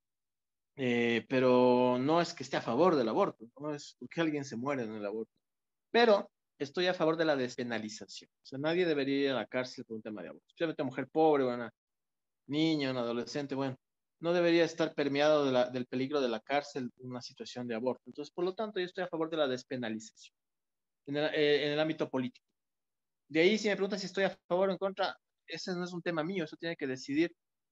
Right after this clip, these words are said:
eh, la mujer que vaya a abortar. Pero yo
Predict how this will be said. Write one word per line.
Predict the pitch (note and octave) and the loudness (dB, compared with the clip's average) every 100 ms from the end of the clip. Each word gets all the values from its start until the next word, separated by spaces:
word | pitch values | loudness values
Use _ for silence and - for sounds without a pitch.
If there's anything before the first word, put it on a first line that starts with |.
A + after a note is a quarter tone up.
| _ | _
eh, | B2+ B2+ B2 A#2+ B2 B2 A#2+ | -8 -4 -4 -4 -8 -6 -6
la | B2+ | -6
mujer | B2 D#3+ | -6 -4
que | D3 | 0
vaya | C#3 C#3 C3+ | 2 2 2
a | |
abortar. | A#2 G#2+ G#2+ - - | 0 -4 -10 -10 -4
Pero | D3+ | 0
yo | D#3 G3+ A#3 | 2 2 2